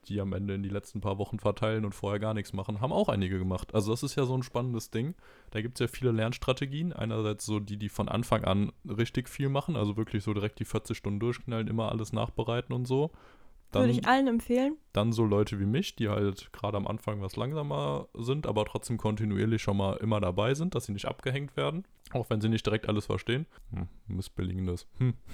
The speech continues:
Speaker 1: <laughs> Von der Seite. Und dann halt, äh, und das Pensum dann am Ende zum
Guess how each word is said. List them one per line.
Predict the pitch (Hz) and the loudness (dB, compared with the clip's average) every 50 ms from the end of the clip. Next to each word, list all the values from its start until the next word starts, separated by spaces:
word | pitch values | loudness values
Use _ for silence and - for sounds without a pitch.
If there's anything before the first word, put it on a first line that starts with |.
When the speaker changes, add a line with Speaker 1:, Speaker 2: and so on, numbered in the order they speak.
| - 92 - | -2 6 8
Speaker 1:
<laughs> | 143 135 - - - - - - - - - 339 415 349 - - - | 8 8 8 6 -2 -12 -14 -14 -14 -6 0 2 2 2 0 -4 -4
Von | - 123 117 | -4 -2 0
der | 117 117 | 2 4
Seite. | 120 120 123 - - | 4 2 2 0 0
Und | 139 165 | 2 4
dann | 156 147 | 6 6
halt, | 147 143 147 - 427 - - - - - - - - _ - - - - - - - - | 6 6 6 4 2 0 0 -2 -4 -8 -12 -16 -20 _ -20 -20 -20 -20 -20 -20 -6 0
äh, | 120 | 2
und | 117 117 110 110 110 107 110 110 - | 2 4 4 4 4 4 4 2 0
das | 107 107 - - | -2 -2 2 4
Pensum | - 120 120 113 113 107 | 4 4 6 4 4 4
dann | 107 107 107 104 | 2 2 2 2
am | 104 | 2
Ende | 98 107 120 117 117 | 2 2 2 2 0
zum | 113 - - 110 110 107 107 104 104 | -2 -2 -2 0 0 0 0 -2 -4